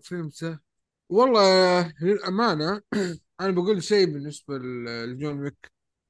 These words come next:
أنا لاحظت إنه ترى الجزء الرابع ده أحدث. آه، يحاولوا يعبوه أكشن، يعبوه أكشن، يعبوه أكشن على نفس الرتم.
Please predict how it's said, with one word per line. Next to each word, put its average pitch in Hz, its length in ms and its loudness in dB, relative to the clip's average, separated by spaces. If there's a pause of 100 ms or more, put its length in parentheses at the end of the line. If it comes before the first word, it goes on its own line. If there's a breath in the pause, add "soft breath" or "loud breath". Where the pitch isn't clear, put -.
(120)
أنا 208 120 2
لاحظت 196 420 2
إنه 151 340 -4
ترى 175 220 -2
الجزء 151 280 0
الرابع 143 400 -2
ده 127 160 -6
أحدث. 123 340 -8 (600)
آه، 147 960 2 (220)
يحاولوا 190 600 4
يعبوه 175 480 2
أكشن، 175 300 -10
يعبوه 165 380 -2
أكشن، 175 220 -6
يعبوه 160 440 -2
أكشن 185 420 -6
على 160 160 -6
نفس 175 200 -8
الرتم. 180 440 -4